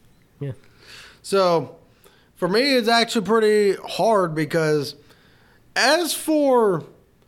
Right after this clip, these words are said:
Speaker 2: chase scenes go, yes, it was definitely better than the first. However, I still felt like it was overdone.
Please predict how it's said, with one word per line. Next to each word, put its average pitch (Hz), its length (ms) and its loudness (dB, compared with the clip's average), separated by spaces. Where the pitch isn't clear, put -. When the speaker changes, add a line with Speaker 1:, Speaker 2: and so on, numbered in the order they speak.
Speaker 2:
chase 196 340 0
scenes 190 280 0
go, 180 200 2
yes, 160 480 0
it 170 180 0
was 160 500 0
definitely 196 360 2
better 175 260 2
than 156 160 -2
the 135 60 -6
first. 143 420 -2
However, 214 360 2
I 180 140 2
still 196 260 0
felt 190 280 0
like 170 300 0
it 180 140 0
was 165 220 0
overdone. 147 840 -2